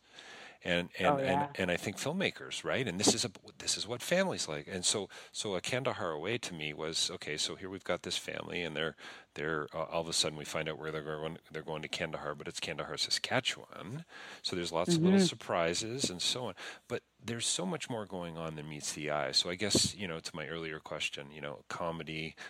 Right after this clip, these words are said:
Speaker 1: there's also, th-, th-, you know, it's, it's about family life. This is about
Speaker 2: Mm-hmm.
Speaker 1: relationships and about, it's about our history. It's about war. It's about racism. And,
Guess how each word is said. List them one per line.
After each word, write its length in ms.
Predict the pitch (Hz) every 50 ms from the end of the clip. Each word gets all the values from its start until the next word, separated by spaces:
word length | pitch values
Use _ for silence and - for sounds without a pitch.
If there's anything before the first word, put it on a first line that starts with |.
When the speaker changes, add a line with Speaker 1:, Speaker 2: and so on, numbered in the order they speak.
| -
Speaker 1:
there's 160 | - 107 - 156
also, 300 | 143 - - 139 123 104 - - 110 -
th-, 120 | - - - - - 113
th-, 140 | - - - - - -
you 100 | - 107
know, 140 | 92 101 120
it's, 160 | 127 - - -
it's 160 | - 104 -
about 220 | 113 113 143 -
family 440 | - - - 110 131 170 180 143 90
life. 360 | 71 - - 64 - - -
This 180 | - 120 120 -
is 80 | 120 101
about 220 | 101 117 104 98 110 98 95
Speaker 2:
Mm-hmm. 320 | - 165 156 170 175 170 165
Speaker 1:
relationships 380 | 151 - 76 - - - -
and 80 | 87 85
about, 320 | 85 - 92 92 90 - - - - - -
it's 120 | - - -
about 160 | 117 120 107
our 140 | 104 120 143
history. 300 | - - - - - 85
It's 100 | 85 -
about 200 | - - 123 110
war. 340 | 95 95 92 107 147 175 139
It's 140 | - -
about 220 | - - 85 73 -
racism. 720 | - 87 107 110 - - - - - 143 143 147 139 101
And, 180 | 76 76 69